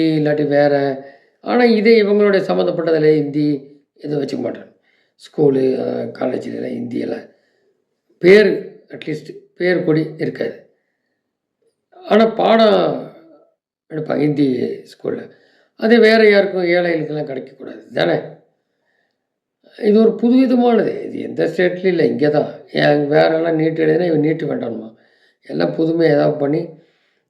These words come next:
மக்களுக்குன்னு அதுவும் கிடையாது. இப்படி இருக்கு. So, நேத்து சொல்றேன்னு சொல்லியிருந்தோம். அந்த இது வந்து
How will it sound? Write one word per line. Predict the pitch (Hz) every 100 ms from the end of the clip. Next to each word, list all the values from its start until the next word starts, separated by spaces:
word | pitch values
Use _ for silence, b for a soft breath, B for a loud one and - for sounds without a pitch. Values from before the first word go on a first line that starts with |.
| -
மக்களுக்குன்னு | 147 170 190 214 202 196 180
அதுவும் | 190 180
கிடையாது. | 135 117 - - -
இப்படி | 143 147
இருக்கு. | 147 - 120 147 156 b b b b b -
So, | 214 190
நேத்து | 175 190 190 175 170 156
சொல்றேன்னு | 202 208 220 208 190
சொல்லியிருந்தோம். | 170 165 151 147
அந்த | 143
இது | 139 143 160
வந்து | 160 185